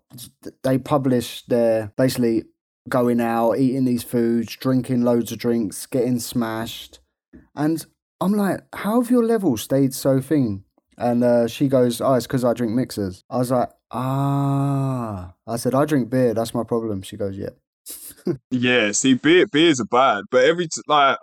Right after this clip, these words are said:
Speaker 2: well, they're not even bad. I've had, like, as I say, I had my f-, first beer since diagnosis not that long ago, and it didn't really do anything to me.
Speaker 1: Mm.
Speaker 2: But, um, I've had spirits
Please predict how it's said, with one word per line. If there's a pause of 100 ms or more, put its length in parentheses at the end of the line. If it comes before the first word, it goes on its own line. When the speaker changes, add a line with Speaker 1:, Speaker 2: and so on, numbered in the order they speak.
(220)
Speaker 2:
well,
they're
not
even
bad.
I've
had, (120)
like,
as
I
say,
I
had
my
f-, (240)
first
beer (220)
since
diagnosis
not
that
long
ago,
and
it
didn't
really
do (400)
anything
to
me. (100)
Speaker 1:
Mm.
Speaker 2:
But,
um,
I've
had
spirits